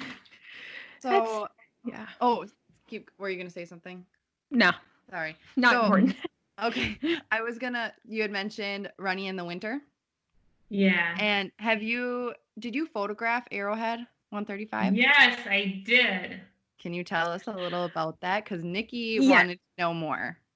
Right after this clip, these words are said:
Speaker 2: I have,
Speaker 3: Yeah.
Speaker 2: I don't think I've actually ever heard about winter ultras. I'm from Bend, Oregon.
Speaker 3: Okay.
Speaker 2: And so, like, very
Speaker 3: Yeah.
Speaker 2: active.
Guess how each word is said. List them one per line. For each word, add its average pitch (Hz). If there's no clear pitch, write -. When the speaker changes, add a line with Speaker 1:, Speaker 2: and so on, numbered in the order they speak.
Speaker 2:
I 381
have, 269
Speaker 3:
Yeah. 196
Speaker 2:
I 240
don't 320
think 262
I've 214
actually 196
ever 185
heard 196
about 180
winter 208
ultras. -
I'm 262
from 302
Bend, 233
Oregon. 190
Speaker 3:
Okay. 214
Speaker 2:
And 185
so, 233
like, 202
very 233
Speaker 3:
Yeah. -
Speaker 2:
active. 202